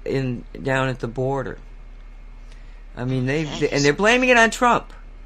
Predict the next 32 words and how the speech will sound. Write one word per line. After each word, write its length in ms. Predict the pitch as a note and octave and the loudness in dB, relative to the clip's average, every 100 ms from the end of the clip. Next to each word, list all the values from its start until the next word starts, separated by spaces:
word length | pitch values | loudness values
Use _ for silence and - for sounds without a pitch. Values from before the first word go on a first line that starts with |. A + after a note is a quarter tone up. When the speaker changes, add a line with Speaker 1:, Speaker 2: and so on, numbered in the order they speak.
| - - - - | -18 -18 -16 0
Speaker 1:
Trump 320 | G#3+ B3 - | 6 8 8
Speaker 2:
Yeah, 60 | B3 | 10
Speaker 1:
left 280 | A#3 - | 10 10
us 240 | A3 A3 - | 6 6 8
Speaker 2:
I 40 | |
Speaker 1:
with 80 | G#3 | 6
Speaker 2:
saw 100 | F#3+ | 8
Speaker 1:
a, 280 | F3+ F4+ E3+ | 6 6 4
a 40 | |
Speaker 2:
that 60 | F3 | 4
Speaker 1:
terrible 400 | G#3+ A#3+ A#3+ G#3+ | 4 6 6 4
Speaker 2:
last 160 | G3 G#3+ | 2 4
night. 100 | G3+ | 2
Speaker 1:
situation, 640 | F3+ F#3 G3+ A3+ A3 F3 | 2 2 4 4 4 0
and 120 | D#3+ D#3 | -2 0
people 280 | G3 F3+ | -2 0
are 60 | E3+ | 0
going 320 | E3 E3 D#3+ | 2 2 2
like, 220 | D3+ C#3+ - - - - D#3+ | 2 0 -4 -18 -18 -6 8
"No, 400 | E3+ E3+ F3+ A#3+ | 12 12 12 12
this 180 | A3+ | 8
all 200 | G#3+ G#3 | 10 10
happened 460 | G#3+ A3 A3+ A3+ G3+ | 10 10 10 6 4
since 280 | G#3 G3+ F#3 | 2 0 2
you, 120 | G#3+ | 0
you 280 | G3+ G3+ A#3+ | 0 0 2
got 300 | G#3+ F#3 D#3+ | 4 6 6
here. 160 | E3 C#3+ | 6 6
Why 240 | D3+ F#3+ | 8 8
are 80 | G#3 | 6
they 140 | G3 | 4
wearing 800 | F3+ G3 G3 F#3 E3+ C#3 G#2 | 4 4 6 4 4 -2 -8